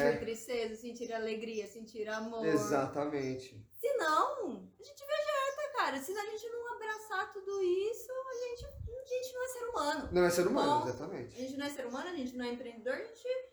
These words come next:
Speaker 1: a gente simplesmente
Speaker 2: E como, e como um papel na vida influencia o outro? Já pensou, parou pra pensar nisso? Tipo assim, puta,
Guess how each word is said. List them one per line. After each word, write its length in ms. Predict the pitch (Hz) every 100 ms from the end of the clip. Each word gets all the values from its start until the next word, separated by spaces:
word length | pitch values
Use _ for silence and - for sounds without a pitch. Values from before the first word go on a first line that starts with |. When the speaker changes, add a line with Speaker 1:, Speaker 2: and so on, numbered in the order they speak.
| _ _ -
Speaker 1:
a 80 | 427
gente 120 | 427
simplesmente 840 | 453 415 392 370 370 403 427 427 466 480 480 480 466 440 - _ _ -
Speaker 2:
E 80 | 202
como, 500 | 302 359 285 226 208
e 60 |
como 240 | 208 349 330
um 100 | -
papel 400 | 196 - 185 175
na 80 | 165
vida 280 | 143 165 156
influencia 420 | 156 156 151 156
o 20 |
outro? 160 | 160 170
Já 80 | 220
pensou, 260 | 240 233 - 196
parou 160 | 208 233
pra 120 | 147
pensar 220 | 131 131 160
nisso? 180 | 151
Tipo 140 | - 208
assim, 340 | 190 143 - _ -
puta, 440 | 226 - - -